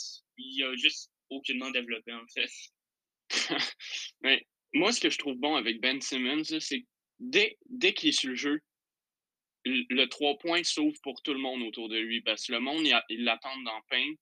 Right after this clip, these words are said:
Speaker 2: il l'attend, il l'attend pas aux trois points, là.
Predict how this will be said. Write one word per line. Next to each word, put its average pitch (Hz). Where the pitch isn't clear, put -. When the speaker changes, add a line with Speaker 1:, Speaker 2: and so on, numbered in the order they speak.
Speaker 2:
il 110
l'attend, 123
il 117
l'attend 127
pas 170
aux 156
trois 117
points, 131
là. 101